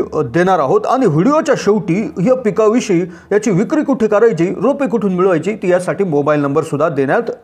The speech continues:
येणार आहे. तर मित्रांनो, हे पीक आहे लेमन ग्रासचं पीक किंवा याला मराठीमध्ये गवती चहाचं पीकसुद्धा म्हणतात. मग आता कदाचित तुम्ही गवती चहाविषयी याच्या आधी ऐकलं असेल,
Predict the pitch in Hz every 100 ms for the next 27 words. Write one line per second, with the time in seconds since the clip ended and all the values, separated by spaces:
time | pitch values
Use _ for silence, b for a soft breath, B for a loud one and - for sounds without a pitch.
0 | _ 151 165 156 131 120 131 B B -
1 | 277 254 247 254 262 208 226 220 202 165
2 | 185 202 143 175 240 254 185 180 180 160
3 | 226 - - - 220 233 208 214 175 175
4 | 175 165 151 190 156 151 147 180 170 127
5 | 135 185 185 160 147 151 139 143 135 113
6 | B B 190 214 233 190 214 262 - 226
7 | 208 196 156 170 170 247 190 170 175 139
8 | 151 180 180 156 160 160 175 180 233 254
9 | 214 214 156